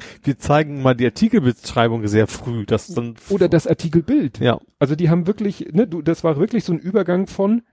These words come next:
Speaker 2: wir greifen auf unsere Daten zurück,
Speaker 1: Ja.
Speaker 2: sprich unsere Artikelbezeichnung und unser Artikelbild. Und das war dann so ein fließender Übergang. Also erst tauchte halt, ne, dann tauchte ja irgendwann die Artikel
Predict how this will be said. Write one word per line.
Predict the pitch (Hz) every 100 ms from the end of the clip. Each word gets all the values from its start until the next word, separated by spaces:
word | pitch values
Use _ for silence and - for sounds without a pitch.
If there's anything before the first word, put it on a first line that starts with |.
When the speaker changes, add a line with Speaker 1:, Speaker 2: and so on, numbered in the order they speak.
| _ -
Speaker 2:
wir | 147
greifen | - 131 143 160
auf | 131 -
unsere | 139 120 123
Daten | 147 143 -
zurück, | 156 165 160 247 - 180 147
Speaker 1:
Ja. | 123
Speaker 2:
sprich | - 127 - -
unsere | 139 131 160
Artikelbezeichnung | 151 - 175 175 165 - 175 170 175 185 202
und | - 135
unser | 151 165 135 -
Artikelbild. | 113 120 117 110 113 160 - _ - -
Und | 147
das | 151 -
war | 175
dann | 170
so | 151
ein | 151 156 -
fließender | - 208 233 190
Übergang. | - 220 139 120 139 208
Also | 147 135
erst | 156 170 -
tauchte | 165 160 - 143
halt, | 143 143 131 - _ _ _ _ _ 123 _ _ _ _
ne, | 147 208 -
dann | 139
tauchte | 135 156 156 147
ja | 139
irgendwann | 139 143 127 131 131 120
die | 123 123
Artikel | 120 - 156 160 139 139 135